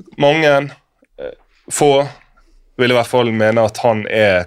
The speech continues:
kanskje tidenes beste midtbanespiller i Premier League. Han er bare sensasjonelt god. Et svakt V M,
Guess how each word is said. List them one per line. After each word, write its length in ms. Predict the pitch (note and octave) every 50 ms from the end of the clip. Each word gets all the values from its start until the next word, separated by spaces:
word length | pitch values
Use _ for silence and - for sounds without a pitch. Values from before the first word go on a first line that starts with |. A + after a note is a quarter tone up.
| -
kanskje 800 | - A#2 G#2+ A2 - - - B2 A2+ G#2+ G2 F#2 F#2+ G2 G2+ F#2+ - -
tidenes 380 | - A2+ A2 G#2+ A2+ G#2+ - -
beste 460 | G2 F#2+ - - - - G#2+ G2+ F#2+ F#2
midtbanespiller 680 | F#2 F#2 F#2+ F#2 - G2+ G2 F#2 - - F2 E2+ E2 -
i 240 | - F2+ F2 F2 E2
Premier 360 | E2+ _ - G2+ F#2 F#2 E2+ E2+
League. 300 | E2+ E2+ E2+ - - _ _ - - _ _ _ -
Han 180 | - G2 G2 F2
er 480 | D2+ F#2+ F#2+ F#2 F2 E2+ D#2 C#2 D2 - - _ _ _ _ _ _ _ - - - -
bare 460 | - E2+ E2+ E2+ E2+ F2 E2+ D#2 - -
sensasjonelt 540 | - - A2+ G#2+ - A#2 A#2 A#2+ A#2 A2 -
god. 160 | A#2 A#2+ B2 A#2
Et 120 | A2+ - -
svakt 480 | C#3 C3+ B2+ B2 - - _ _ -
V 220 | G#2 G2+ G2+ G#2 A2
M, 240 | A2 G#2+ G2+ G2